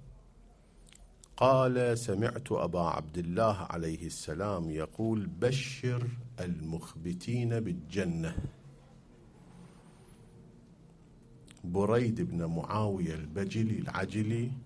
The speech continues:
وأبو بصير ليث ابن البختري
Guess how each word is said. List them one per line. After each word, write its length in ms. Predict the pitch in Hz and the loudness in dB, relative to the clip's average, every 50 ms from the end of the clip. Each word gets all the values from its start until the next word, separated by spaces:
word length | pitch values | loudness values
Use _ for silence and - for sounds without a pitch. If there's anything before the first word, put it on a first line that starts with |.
| - - - - - - - - - - - - - - - - - - - - - - - - - - - | -14 -18 -20 -20 -20 -20 -20 -20 -20 -20 -20 -20 -20 -18 -18 -18 -18 -18 -20 -20 -20 -20 -20 -20 -20 -8 -2
وأبو 500 | 85 87 87 - - 87 82 87 87 80 | 2 2 2 4 2 2 2 2 2 2
بصير 680 | 80 80 82 80 - - - 110 110 107 - - - - - - - - - - - - - - - - - - - | 2 2 2 2 2 2 4 4 6 6 6 4 2 -2 -8 -12 -16 -18 -18 -20 -18 -18 -20 -20 -20 -20 -20 -14 -6
ليث 640 | - 87 87 95 104 110 113 117 120 117 117 - - - - - - - - - - - - - - - - - - - - - - - - - - - - - - - - - - - - - - - - - | -2 2 4 4 4 4 4 4 2 0 0 -4 -8 -12 -16 -18 -20 -20 -20 -20 -20 -20 -20 -20 -20 -20 -20 -20 -20 -20 -20 -20 -20 -20 -20 -20 -20 -20 -20 -20 -20 -20 -20 -20 -20 -20 -20 -20 -20 -20 -10 -6
ابن 280 | - 87 87 82 87 87 | -4 -4 -2 0 2 2
البختري 960 | 85 78 82 78 87 110 110 - - - - 117 117 120 120 120 117 120 - | 2 0 0 0 0 0 0 0 -2 0 2 4 4 4 4 2 2 0 -2